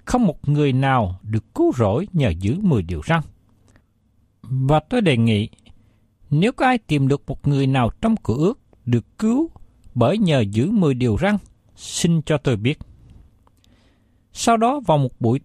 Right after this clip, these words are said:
tối nhóm thờ phượng, có một sinh viên trường Kinh Thánh đến gặp tôi và nói,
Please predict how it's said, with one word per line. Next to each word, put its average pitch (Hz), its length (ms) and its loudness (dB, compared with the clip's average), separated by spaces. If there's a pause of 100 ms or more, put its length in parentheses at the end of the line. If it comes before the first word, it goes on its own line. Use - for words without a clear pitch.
tối 277 320 0
nhóm 254 280 -2
thờ 127 220 0
phượng, 98 340 -4 (220)
có 277 100 -8
một 175 180 0
sinh 226 220 0
viên 226 260 0
trường 127 280 0
Kinh 185 180 -2
Thánh 262 300 -2
đến 285 120 -6
gặp - 240 0
tôi 208 220 0
và 95 100 0
nói, 117 260 0